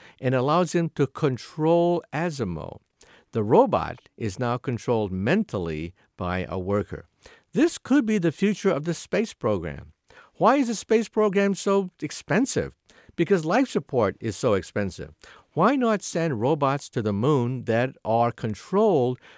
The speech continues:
by an astronaut sitting in his living room, mentally controlling the motions of a robot on the moon?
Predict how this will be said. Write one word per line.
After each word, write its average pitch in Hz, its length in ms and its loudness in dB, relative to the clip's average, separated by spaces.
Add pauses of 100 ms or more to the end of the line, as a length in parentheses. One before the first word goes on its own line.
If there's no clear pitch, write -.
(140)
by 139 180 2
an 123 160 0
astronaut 131 680 -2
sitting 180 460 2
in 131 140 -2
his 147 160 0
living 202 340 2
room, 104 400 -2 (260)
mentally 131 800 0 (100)
controlling 123 920 -2
the 104 120 -4
motions 107 580 -4
of 87 120 -10
a 92 80 -6
robot 92 500 -4 (300)
on 90 260 -8
the 85 100 -6
moon? 90 420 -4